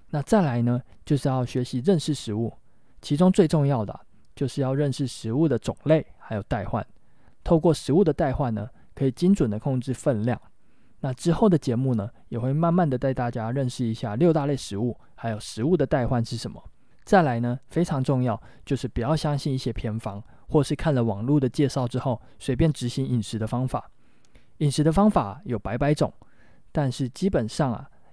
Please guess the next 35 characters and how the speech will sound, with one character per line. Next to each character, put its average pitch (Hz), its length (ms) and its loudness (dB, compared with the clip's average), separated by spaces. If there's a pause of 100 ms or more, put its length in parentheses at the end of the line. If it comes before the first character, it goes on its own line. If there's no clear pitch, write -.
饮 127 100 -4
食 131 140 -4
讨 101 180 -4
论 170 160 4
的 156 80 2
过 156 160 6
程 113 180 0
中 117 200 0
呢， 110 180 -2 (520)
我 117 80 -4
们 104 140 -2
都 127 80 2
会 151 140 6
建 139 240 2
议 135 60 2
大 120 180 0
家 104 320 -4
先 196 260 4
从 127 280 0
啊， 117 260 -6
均 208 120 8
衡 185 160 6
饮 143 120 2
食 117 160 -2
的 113 100 0
角 104 220 -6
度 165 140 8
来 123 100 4
执 123 160 -2
行 135 160 -2
饮 120 160 -4
食 - 160 -8
的 107 100 -4
计 147 220 2
划。 123 200 0